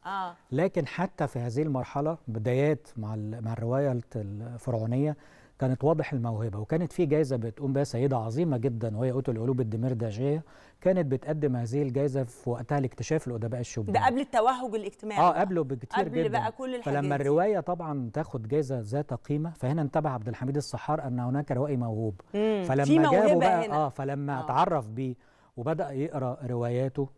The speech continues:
Speaker 2: اقتنع بيه، وأعتقد كمان العلاقة الشخصية والصداقة، آه، هنا بت-، بتبين، آه،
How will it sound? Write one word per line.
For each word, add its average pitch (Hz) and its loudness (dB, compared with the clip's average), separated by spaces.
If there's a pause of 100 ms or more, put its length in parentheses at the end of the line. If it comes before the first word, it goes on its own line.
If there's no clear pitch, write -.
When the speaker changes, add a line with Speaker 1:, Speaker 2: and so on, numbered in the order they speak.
(120)
Speaker 2:
اقتنع 143 -2
بيه، 139 -2
وأعتقد 127 0
كمان 147 0
العلاقة 127 0
الشخصية - -4
والصداقة، 143 -2 (580)
آه، 117 -2
هنا 156 2 (500)
بت-، 120 -4 (100)
بتبين، 156 4 (440)
آه، 120 -2